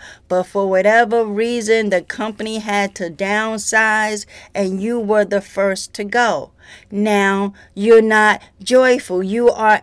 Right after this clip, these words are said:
angry. You are depressed. You are now filled with anxiety.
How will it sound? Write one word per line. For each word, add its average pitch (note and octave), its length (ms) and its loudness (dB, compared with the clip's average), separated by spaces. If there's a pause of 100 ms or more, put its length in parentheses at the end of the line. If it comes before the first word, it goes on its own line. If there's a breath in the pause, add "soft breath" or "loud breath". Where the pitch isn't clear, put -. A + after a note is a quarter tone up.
(100)
angry. A3+ 460 0
You G#3+ 340 -2
are G#3 140 2
depressed. G3+ 760 0
You A3+ 280 0
are G#3 140 4
now G#3+ 380 -2
filled G#3 520 0
with G3+ 260 0
anxiety. G#3 1000 -2